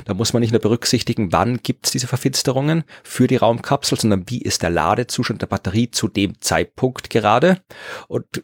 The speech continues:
davon abhängend kann man dann auch die Flugbahnen planen. Ja, also wenn ich eine Flugbahn hab,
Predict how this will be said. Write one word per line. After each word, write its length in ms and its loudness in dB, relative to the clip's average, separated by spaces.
davon 680 0
abhängend 680 0
kann 140 -4
man 120 2
dann 120 0
auch 80 -2
die 80 -2
Flugbahnen 560 -2
planen. 400 -4
Ja, 60 -4
also 180 -2
wenn 80 2
ich 60 -2
eine 100 -2
Flugbahn 480 0
hab, 220 0